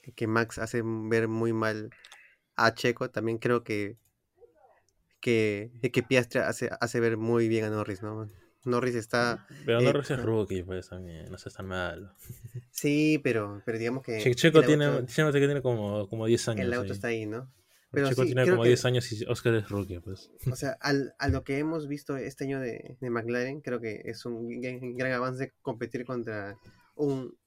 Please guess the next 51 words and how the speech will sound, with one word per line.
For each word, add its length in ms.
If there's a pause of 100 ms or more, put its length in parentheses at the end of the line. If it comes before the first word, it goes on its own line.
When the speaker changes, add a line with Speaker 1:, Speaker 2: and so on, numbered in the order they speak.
(100)
Speaker 1:
un 140
Mercedes 420
ahí 260
mano 240
a 40
mano, 340 (140)
creo 180
que 260
es 180
Speaker 2:
Sí. 220
Speaker 1:
bastante 500 (200)
destacado. 340
Speaker 2:
Sí, 100
McLaren 420
sí, 160
bueno, 400
Norris, 380
como 220
siempre 260
hemos 180
dicho, 240
es 140
un 160
buen 160
piloto, 360 (120)
tiene 360
muchas 320
habilidades, 440
claro, 160
el 60
auto 180
no 140
le 100
ha 220
beneficiado 400
mucho, 260
pero 320 (180)
de 80
vez 140
en 100
cuando 220
hace 160
buenas 260
actuaciones, 560
y 40
esta 140
vez 140
fue 120
una 120
de 120
ellas. 220